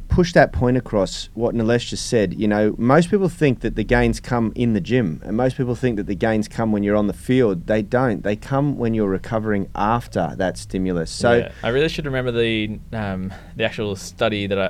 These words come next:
Speaker 2: I, it's burnt in my brain from my sports science degree, where they had basically, uh, a-, um, amateur runners, elite runners, and professional runners, and the, it looked at the time and the intensity of which, um, these runners, um, competed and trained,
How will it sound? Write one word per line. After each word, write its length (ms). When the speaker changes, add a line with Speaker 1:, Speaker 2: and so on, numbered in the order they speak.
Speaker 2:
I, 60
it's 320
burnt 480
in 60
my 120
brain 300
from 160
my 80
sports 300
science 240
degree, 260
where 260
they 100
had 240
basically, 560
uh, 260
a-, 240
um, 240
amateur 320
runners, 320
elite 240
runners, 240
and 100
professional 360
runners, 400
and 460
the, 460
it 80
looked 140
at 80
the 60
time 320
and 80
the 80
intensity 520
of 80
which, 480
um, 180
these 220
runners, 400
um, 260
competed 340
and 120
trained, 280